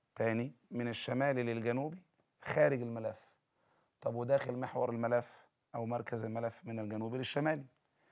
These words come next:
فاحنا قلنا إيه بقى؟ طب ما هو خلاص هنخلي القاعدة اتنين في واحد، مش أنا بخلي إيديا كده مع التيار فده يشاور للمجال؟ آه. طب ما بقول كمان ده بيشاور لل-،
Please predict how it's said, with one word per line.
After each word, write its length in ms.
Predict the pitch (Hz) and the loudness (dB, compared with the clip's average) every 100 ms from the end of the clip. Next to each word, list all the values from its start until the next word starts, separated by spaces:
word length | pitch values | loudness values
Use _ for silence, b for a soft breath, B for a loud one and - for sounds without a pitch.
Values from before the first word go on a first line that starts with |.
| b b b b | b b b b
فاحنا 400 | - - - 170 | 2 8 8 8
قلنا 300 | 175 196 165 | 8 8 6
إيه 160 | 135 131 | 6 6
بقى؟ 560 | 113 113 110 107 110 - - | 4 4 2 -2 -4 -8 -2
طب 160 | 131 131 | 0 2
ما 100 | 139 | 0
هو 60 | |
خلاص 420 | - 175 170 - | 2 4 4 2
هنخلي 320 | 160 - 170 151 | -2 0 0 0
القاعدة 380 | - 165 156 | 0 4 4
اتنين 260 | - 156 160 | 2 0 -2
في 140 | 127 | 0
واحد، 400 | 123 110 - 139 | 2 2 2 -6
مش 140 | 123 156 | -2 0
أنا 100 | 147 | 2
بخلي 480 | 135 147 147 131 - _ - | 2 2 2 2 -2 _ -4
إيديا 320 | 131 147 147 | 0 4 4
كده 240 | 135 143 | 4 2
مع 160 | 135 127 | 6 8
التيار 400 | 120 135 139 131 | 6 4 4 4
فده 220 | 117 131 | 2 0
يشاور 300 | 139 156 143 | 2 2 4
للمجال؟ 600 | 131 127 131 151 185 180 | 4 4 4 6 4 6
آه. 300 | 135 135 135 - b b b b b - | 10 10 10 0 b b b b b 2
طب 100 | 135 | 6
ما 100 | 131 | 8
بقول 220 | 147 147 | 6 6
كمان 380 | 151 156 156 - - | 6 6 4 0 -6
ده 200 | 135 147 | 4 6
بيشاور 460 | 147 131 156 147 | 6 4 6 6
لل-، 560 | 135 123 117 110 107 104 | 4 2 2 0 0 -4